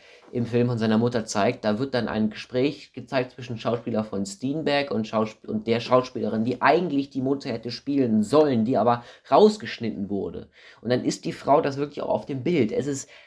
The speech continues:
das, das macht es, diesen Film für mich so großartig. Und ich kann mir durchaus vorstellen, dass aufgrund seiner besonderen Art er, genau wie The French Dispatch, auf den Film des Jahres für mich dieses Jahr landen wird. Ähm,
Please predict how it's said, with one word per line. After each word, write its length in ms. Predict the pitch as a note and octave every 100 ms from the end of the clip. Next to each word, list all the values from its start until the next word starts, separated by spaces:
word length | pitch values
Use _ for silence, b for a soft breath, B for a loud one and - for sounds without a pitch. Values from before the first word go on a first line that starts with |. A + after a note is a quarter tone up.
| B B _ -
das, 400 | E3 - - -
das 340 | G#3+ E3+ -
macht 240 | B2 G#2 -
es, 160 | A2+
diesen 240 | - A2 G2
Film 180 | G#2+ G2+
für 100 | A2
mich 160 | G2
so 120 | -
großartig. 680 | F#2 F2+ F#2 C#2+ G#2 A#2+ A#2
Und 240 | A#2 A#2 G#2+
ich 160 | -
kann 160 | - D3
mir 120 | D3
durchaus 320 | C3+ C#3 A2
vorstellen, 320 | - A2+ -
dass 100 | A#2
aufgrund 300 | G#2+ - A#2+
seiner 180 | A#2+ G#2+
besonderen 460 | G#2 G2 G#2+ G2+ F#2+
Art 440 | - G#2+ C3 -
er, 260 | A2+ A2+ A#2
genau 420 | G#2+ G#2+ C3 B2+
wie 100 | C3
The 60 | A#2+
French 340 | - A2 A2
Dispatch, 460 | C3 C3 A#2+ - - B B B B
auf 180 | - A#2
den 160 | A#2 A2
Film 260 | - B2
des 160 | A2+ -
Jahres 420 | A2 G#2+ G2+ -
für 140 | -
mich 140 | G#2 F#2+
dieses 320 | A2 G#2 G2
Jahr 100 | F2+
landen 340 | F#2 F#2 F2
wird. 240 | G2 A#2+ - _ _ _ _ _ - - _ _ _ _ _ _ _ B B B _ G#2+
Ähm, 760 | G#2+ G#2 G2+ G2 G2+ G2 G2